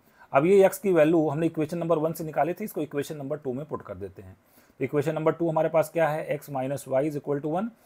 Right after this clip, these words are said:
एक्स जहाँ पे कितना पुट करेंगे, टू माइनस वाई पुट करेंगे, तो टू minus y minus y is equal to कितना आ गया, वन। इसका मतलब टू minus two y is equal to one। तो यहाँ से टू वाई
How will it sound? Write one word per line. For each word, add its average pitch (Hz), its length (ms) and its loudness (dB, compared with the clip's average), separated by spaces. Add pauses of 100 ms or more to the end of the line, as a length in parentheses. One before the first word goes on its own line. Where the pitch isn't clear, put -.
(240)
एक्स 160 280 0
जहाँ 160 140 -4
पे 170 60 -4
कितना 151 240 -4
पुट 147 160 -6
करेंगे, 156 260 -2
टू 160 220 -4
माइनस 139 320 -2
वाई 104 160 -2
पुट 98 180 -16
करेंगे, 95 320 -16
तो 113 120 -16
टू 147 240 -6
minus 135 360 -2
y 127 140 0 (100)
minus 123 360 -6
y 135 140 -2 (680)
is 127 120 -6
equal 147 180 0
to 147 60 0
कितना 139 220 -4
आ 135 60 4
गया, 147 160 4
वन। 202 220 0 (340)
इसका 139 200 0
मतलब 147 220 4
टू 185 160 2
minus 139 420 0
two 175 240 2
y 113 160 6 (240)
is 120 140 -8
equal 139 260 0
to 156 140 0
one। 202 200 2 (400)
तो 139 40 -4
यहाँ 143 160 0
से 160 140 -2
टू 185 220 2
वाई 135 340 6